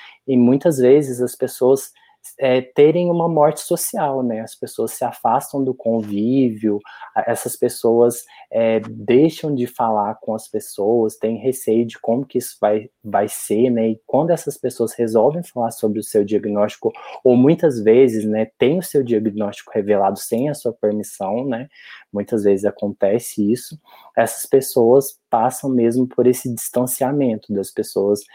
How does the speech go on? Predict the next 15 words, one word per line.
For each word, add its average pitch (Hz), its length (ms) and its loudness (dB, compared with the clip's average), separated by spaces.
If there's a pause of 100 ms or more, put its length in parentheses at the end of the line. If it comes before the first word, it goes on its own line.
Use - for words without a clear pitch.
(180)
evitarem 101 640 -2
contato 101 720 -4
e - 100 -20
tudo 98 220 -2
isso, 101 280 -2
e 117 60 6
eu 107 120 8
acho 113 220 0
que 120 300 0 (140)
isso 151 400 2
é 135 40 4
o 120 100 0
nosso 113 360 0
principal, 104 560 0 (460)
é, 101 440 6